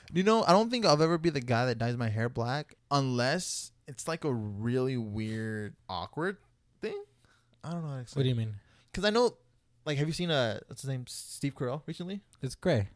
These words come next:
Speaker 1: He looks like a silver
Speaker 2: S-,
Speaker 1: fox.
Speaker 2: super gray. Like, actual, like, it looks like he dyed it
Speaker 1: But
Speaker 2: gray.
Speaker 1: he looks good, though,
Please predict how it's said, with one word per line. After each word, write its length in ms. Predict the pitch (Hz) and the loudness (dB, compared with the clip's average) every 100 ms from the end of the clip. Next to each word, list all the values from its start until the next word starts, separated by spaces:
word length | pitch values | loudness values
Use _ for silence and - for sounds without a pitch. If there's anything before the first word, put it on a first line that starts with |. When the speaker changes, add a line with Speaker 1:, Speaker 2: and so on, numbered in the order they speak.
| _ | _
Speaker 1:
He 120 | 139 | -4
looks 120 | - | -2
like 80 | 135 | 0
a 60 | 123 | 0
silver 220 | 151 117 | 2 0
Speaker 2:
S-, 60 | |
Speaker 1:
fox. 280 | 104 120 - | 0 0 -4
Speaker 2:
super 460 | - - 170 170 127 | -6 6 8 8 6
gray. 240 | 117 107 | 4 4
Like, 120 | 104 120 | 2 2
actual, 360 | 131 - 156 | 2 2 2
like, 120 | 123 | 4
it 40 | 127 | 4
looks 160 | 156 | 4
like 80 | 196 | 4
he 80 | 160 | 0
dyed 320 | 113 107 117 | 2 2 4
it 100 | 110 | 2
Speaker 1:
But 100 | 98 | 2
Speaker 2:
gray. 100 | 95 | 2
Speaker 1:
he 60 | 151 | 2
looks 180 | 202 120 | 0 -2
good, 240 | 135 160 | -2 -2
though, 160 | 107 | -4